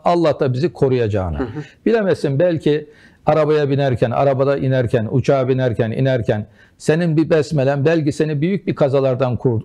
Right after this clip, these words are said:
Speaker 1: kur-, koruyacaktır,
Speaker 2: Hı hı.
Speaker 1: kurtaracaktır. Dolayısıyla bizler besmeleyi hiçbir zaman dilimizden eksik etmeyeceğiz. Kalbimize, dilimize bunu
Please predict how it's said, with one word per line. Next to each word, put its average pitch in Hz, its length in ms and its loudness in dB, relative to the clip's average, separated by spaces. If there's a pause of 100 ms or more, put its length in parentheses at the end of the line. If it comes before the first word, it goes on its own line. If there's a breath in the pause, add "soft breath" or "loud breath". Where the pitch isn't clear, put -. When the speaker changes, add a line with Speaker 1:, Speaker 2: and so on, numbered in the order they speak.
(140)
Speaker 1:
kur-, - 280 -2
koruyacaktır, 110 800 -2
Speaker 2:
Hı - 60 -8
hı. 143 260 -8
Speaker 1:
kurtaracaktır. 113 840 -2
Dolayısıyla 170 800 -2 (540 loud breath)
bizler 156 600 -2 (420 soft breath)
besmeleyi 156 840 0
hiçbir 185 420 0
zaman 127 500 0
dilimizden 160 560 0
eksik 151 300 -2
etmeyeceğiz. 180 640 -2
Kalbimize, 143 720 0
dilimize 156 440 0
bunu 208 340 -4